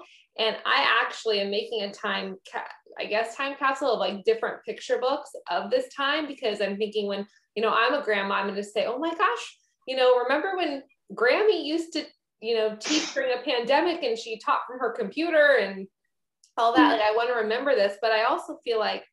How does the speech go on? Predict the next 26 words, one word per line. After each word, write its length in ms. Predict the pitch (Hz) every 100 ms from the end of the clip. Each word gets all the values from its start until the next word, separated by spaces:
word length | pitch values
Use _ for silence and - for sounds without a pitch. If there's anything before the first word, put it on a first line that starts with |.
| _ _ _ -
even 360 | 269 311 302
though 280 | 240 226 254
this 200 | 220 -
time 300 | - 220 233
was 220 | 233 226 -
so 280 | 196 226
hard 260 | 226 208 214
for 140 | 220
all 180 | 170 175 226
of 80 | 269
us, 240 | 311 330 - _ _ _ _ -
there 160 | 262
are 60 | 349
so 280 | 339 - 226
many 280 | 247 233 190
good 280 | 214 208
things 320 | - 196 226 254
that 180 | - -
came 140 | 214
out 180 | 170 175
of 80 | 202
it 160 | 247 -
for 160 | 277 262
me. 260 | 262 269
Like, 320 | 233 170 123 - _ _ _ _ _ _
I, 720 | 196 190 175 175 180 226 214